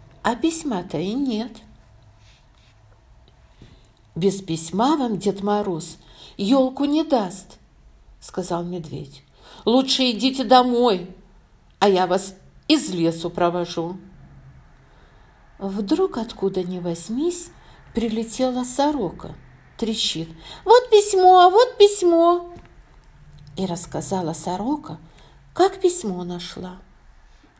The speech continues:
Пошли все с письмом к Деду Морозу. Снеговик спешит, волнуется,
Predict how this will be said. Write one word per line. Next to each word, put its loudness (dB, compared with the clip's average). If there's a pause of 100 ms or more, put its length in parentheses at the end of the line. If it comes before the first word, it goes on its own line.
(920)
Пошли 2
все -2
с -6
письмом -2
к -4
Деду -2
Морозу. -8 (760)
Снеговик 0
спешит, -4
волнуется, -4